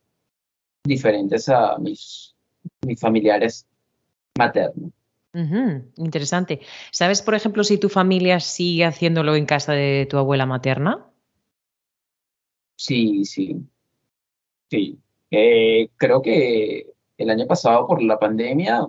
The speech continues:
Speaker 1: fue muy diferente, ¿no? Pero
Speaker 2: Claro.
Speaker 1: por lo general sí, se reúnen ellos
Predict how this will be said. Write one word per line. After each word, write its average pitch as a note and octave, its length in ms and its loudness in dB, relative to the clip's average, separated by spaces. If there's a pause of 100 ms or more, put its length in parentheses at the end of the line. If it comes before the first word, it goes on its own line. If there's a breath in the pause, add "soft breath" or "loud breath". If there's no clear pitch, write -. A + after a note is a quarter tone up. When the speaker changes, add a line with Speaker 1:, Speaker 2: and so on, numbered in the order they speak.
Speaker 1:
fue G2 320 -4
muy A2+ 180 -2
diferente, C#3 520 -2
¿no? - 160 -4
Pero - 200 -2
Speaker 2:
Claro. C#3 360 -2 (760)
Speaker 1:
por C3 200 4
lo A#2+ 100 2
general A#2 440 0
sí, B2+ 280 -2
se A2+ 180 -2
reúnen G#2+ 520 2
ellos A#2 600 -2